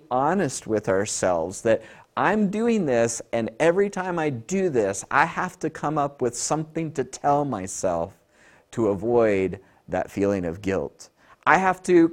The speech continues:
come up with some justification to explain why it's okay for me to do this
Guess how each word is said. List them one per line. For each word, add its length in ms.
come 180
up 200
with 120
some 360
justification 1700
to 420
explain 880
why 180
it's 220
okay 560
for 220
me 360
to 180
do 320
this 560